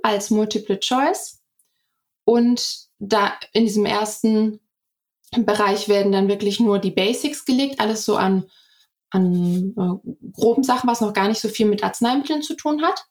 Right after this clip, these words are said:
Und im Hauptstudium geht's eigentlich wirklich um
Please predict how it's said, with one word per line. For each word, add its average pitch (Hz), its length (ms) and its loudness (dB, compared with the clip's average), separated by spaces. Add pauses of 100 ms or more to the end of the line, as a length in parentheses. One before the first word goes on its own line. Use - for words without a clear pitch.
(540)
Und 226 220 2
im 208 260 0
Hauptstudium 247 680 0
geht's 220 240 -2
eigentlich 208 480 -2
wirklich 208 400 0
um 196 300 2